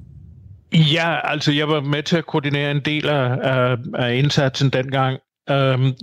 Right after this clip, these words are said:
jamen, man kan jo for det første, øhm, det, har, har, har lært en hel del med hensyn til beredskabet, at det er noget, der er, der er vigtigt at forberede. Dels så, så, så skal man jo selvfølgelig forberede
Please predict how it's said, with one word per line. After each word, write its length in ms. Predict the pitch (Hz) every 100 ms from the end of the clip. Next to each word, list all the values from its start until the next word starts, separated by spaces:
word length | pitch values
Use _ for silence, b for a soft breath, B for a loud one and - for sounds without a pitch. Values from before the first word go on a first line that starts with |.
| 143
jamen, 200 | 139 147
man 140 | 151
kan 160 | 147 156
jo 140 | 143
for 140 | 131 151
det 120 | 131
første, 560 | 165 175 - 175 143 104 - _ _ _ 131
øhm, 640 | 127 127 127 123 120 113 - _ - - 147
det, 80 | 139 143 131 -
har, 320 | 127 131 -
har, 260 | 131 127 123
har 80 |
lært 220 | 139 143 151
en 100 | 151
hel 240 | 151 139
del 180 | 139 127
med 100 | 127
hensyn 400 | 135 127 147 127
til 140 | 143
beredskabet, 720 | 120 113 98 - 131 101 120
at 260 | 110 117 120
det 140 | 131
er 100 | 127
noget, 380 | 131 127 143 147
der 80 | 127
er, 280 | 113 110 110 - -
der 80 | 123
er 420 | 110 - 117 113 110 B B B 113
vigtigt 400 | 127 - 143 120
at 60 | -
forberede. 640 | - 107 107 110 110 120 135
Dels 380 | 147 160 151
så, 380 | - 143 135 127 -
så, 200 | - 131
så 120 | -
skal 220 | - 143
man 160 | 123 117
jo 100 | 117
selvfølgelig 380 | 113 117 131 120
forberede 720 | 127 135 139 113 110 117